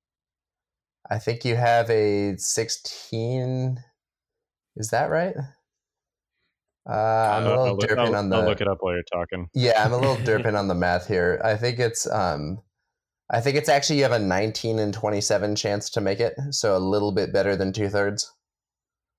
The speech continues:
Speaker 3: Yeah, so if you have, uh,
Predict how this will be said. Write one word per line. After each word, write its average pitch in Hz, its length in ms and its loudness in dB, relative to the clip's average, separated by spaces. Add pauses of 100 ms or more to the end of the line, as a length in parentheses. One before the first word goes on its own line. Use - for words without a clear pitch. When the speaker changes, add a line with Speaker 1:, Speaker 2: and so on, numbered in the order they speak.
(400)
Speaker 3:
Yeah, 95 220 0
so 95 400 -2 (300)
if - 160 -14
you 104 100 -6
have, 92 420 -2
uh, 87 280 -4